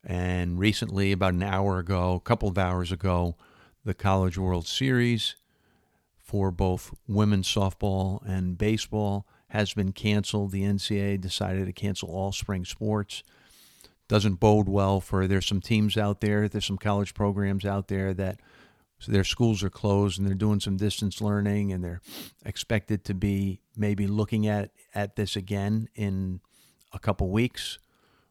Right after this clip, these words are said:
March thirtieth for one, I know one program was looking to get back at it. I doubt that's gonna happen now. And that's going to be, uh, just a, just a real disappointment for several programs, coaches, players.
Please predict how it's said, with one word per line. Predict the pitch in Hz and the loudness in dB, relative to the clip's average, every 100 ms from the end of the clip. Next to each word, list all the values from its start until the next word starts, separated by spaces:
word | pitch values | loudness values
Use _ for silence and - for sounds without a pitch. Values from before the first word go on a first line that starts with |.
| - | -4
March | 101 101 - | -2 -2 -4
thirtieth | - 110 107 110 107 - | 0 2 4 4 2 -2
for | - | -2
one, | 95 101 110 | 0 2 2
I | 104 104 | 2 2
know | 104 | 0
one | 101 107 | 0 0
program | 101 107 101 104 104 | 0 0 0 -2 -2
was | 101 | -2
looking | 104 104 104 | -4 -2 -2
to | |
get | 101 101 | -2 -2
back | 110 104 101 | -2 -2 -2
at | 104 107 | -2 0
it. | 110 _ _ - - - - | -2 _ _ -20 -20 -20 -8
I | - 104 | 0 0
doubt | 98 107 107 | 4 2 4
that's | 107 - | 0 -2
gonna | 113 98 | -2 -2
happen | 92 98 - 104 | 0 -2 0 0
now. | 104 101 - _ _ _ - - | 0 -2 -6 _ _ _ -20 -8
And | 98 101 | -2 2
that's | 110 - | 0 0
going | 120 110 101 | 2 2 2
to | 104 | -2
be, | 92 98 98 95 90 _ _ | -2 0 0 -2 -4 _ _
uh, | 104 92 | -10 -8
just | 98 110 - | -4 -4 -2
a, | 95 95 - | -2 -4 -10
just | - 107 - | -4 -4 -2
a | 92 | -6
real | 95 98 107 107 104 98 | -4 -2 2 4 2 0
disappointment | 95 98 92 - 101 95 92 92 92 | -2 -2 -2 -4 -2 -2 -2 -4 -6
for | - - 95 92 85 - _ _ _ | -8 -10 -6 -4 -6 -10 _ _ _
several | - - 110 101 98 | -6 -2 0 2 0
programs, | - 101 95 101 95 95 92 | 0 -2 0 -2 0 -2 -6
coaches, | - 95 95 - 95 92 - | -4 -2 -2 -2 -2 -2 -4
players. | - 98 92 92 90 90 | -4 -4 -2 -2 -4 -8